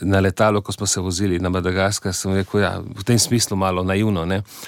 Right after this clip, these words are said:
lahko vam, ne, Peter Opeka, vi ste pač tak človek, ne, vi ste, ne. <laughs> Ha, je rekel, jaz nisem noben poseben človek, ne, jaz sem se odločil, ne, se pravi,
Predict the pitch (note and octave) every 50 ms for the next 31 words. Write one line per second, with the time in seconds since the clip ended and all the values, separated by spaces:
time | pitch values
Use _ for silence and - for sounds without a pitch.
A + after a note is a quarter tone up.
0 | - - - - G2 G#2+ A2 G#2+ - - A2 G2+ A2 A#2 A2 G2 F2 E2+ F2 F2+
1 | F#2 G2 - G#2 F#2+ F2+ - G2+ G2 F#2 F2 - G#2 F#2+ - F#2+ F2 E2 G2 F#2
2 | - - E2 - - - - - A#2+ - - - A#2+ G#2+ F#2+ D#2+ D#2+ - - F2+
3 | F#2 G#2+ G#2+ F#2 F#2 G2 F#2 G#2 G#2 - - F2+ F2 F2 E2+ F#2+ G#2+ G#2+ G#2+ -
4 | - - - - - - - - - - - G#2+ F#2 F2+ F2+ F2 B2 A2+ - -
5 | B2 A2 - - A#2 G#2+ - G#2 G2+ G2 E2+ A2+ A#2+ A2+ - A2 - - B2 G#2+
6 | A2+ G2 - D3+ D3+ B2+ G2 F2+ E2 - G#2 A2 A#2 - - - - - - G2+
7 | A2 G#2 G#2+ G2 - - G#2 G2 G2+ F#2+ F#2+ G#2+ C3+ E3+ F#3+ F3+ C#3+ - - F2
8 | E2+ E2 F2 G2+ A#2+ A2+ F#2+ - G2+ F#2+ E2+ G#2 G#2+ G2+ E2 D2+